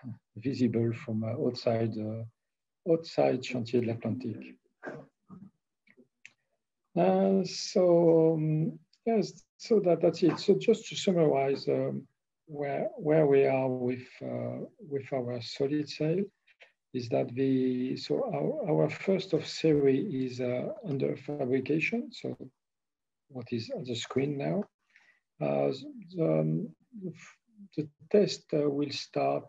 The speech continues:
Uh, so of this first of series will start in, uh, in, um, first test, first test, sorry, in July, and on a,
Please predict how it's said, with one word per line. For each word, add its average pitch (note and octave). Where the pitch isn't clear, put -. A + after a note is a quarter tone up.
Uh, C3+
so C3+
of A#2
this C3+
first D3
of B2
series C3+
will B2+
start B2+
in, A#2
uh, B2
in, B2
um, A#2
first D3+
test, B2
first -
test, -
sorry, B2
in A#2+
July, A#2
and B2
on A#2
a, A#2